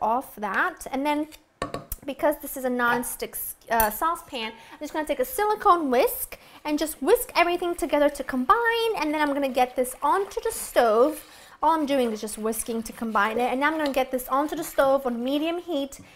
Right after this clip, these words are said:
and cook my custard, stirring it with my wooden spoon for about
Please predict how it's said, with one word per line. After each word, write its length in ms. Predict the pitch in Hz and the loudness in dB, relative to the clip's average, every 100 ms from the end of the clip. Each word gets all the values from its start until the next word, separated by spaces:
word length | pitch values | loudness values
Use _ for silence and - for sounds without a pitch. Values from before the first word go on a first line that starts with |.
| - - | -18 -8
and 220 | 233 226 | -8 0
cook 320 | 339 339 - | 2 0 -4
my 120 | 330 | -6
custard, 540 | 320 - 285 - 269 - | -2 0 0 2 2 2
stirring 440 | - 277 262 269 | 0 4 4 4
it 120 | 254 | 0
with 140 | 233 247 | 0 -2
my 100 | 226 | 0
wooden 240 | 254 277 | 0 0
spoon 560 | - - 254 233 233 247 - - _ | -2 -2 0 0 -2 -4 -12 -20 _
for 140 | 349 | 2
about 320 | 349 403 415 | 6 6 4